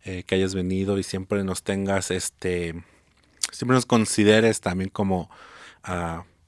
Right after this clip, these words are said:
parte de, de tu, tu red para, para anunciar todos estos proyectos y anunciarlos a nuestra comunidad. Y bueno, pues, muchas gracias a ustedes, los que nos escuchan también domingo a domingo, porque, bueno, sin ustedes,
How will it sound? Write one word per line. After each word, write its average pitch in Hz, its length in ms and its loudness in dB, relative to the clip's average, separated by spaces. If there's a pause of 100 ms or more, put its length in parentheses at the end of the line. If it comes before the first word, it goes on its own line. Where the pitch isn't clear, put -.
(180)
parte 95 560 0 (540)
de, 87 720 -2
de 90 160 -6
tu, 87 360 -8 (100)
tu 98 140 0
red 101 300 6
para, 90 640 2
para 90 300 -4 (260)
anunciar 95 360 0
todos 98 160 0
estos 98 200 -6
proyectos 95 600 -4
y 92 160 -4
anunciarlos 92 440 0
a 95 60 -2
nuestra 90 260 -6
comunidad. 87 600 -4 (580)
Y 95 60 -10
bueno, 87 180 -4
pues, 87 380 -6 (320)
muchas 117 260 4
gracias 117 480 4
a 101 100 2
ustedes, 120 600 2
los 104 160 0
que 101 100 -6
nos 95 100 -4
escuchan 107 440 -2
también 101 380 0
domingo 98 320 0
a 95 40 0
domingo, 107 520 -2
porque, 113 300 2
bueno, 104 200 -2
sin 90 180 -6
ustedes, 143 580 0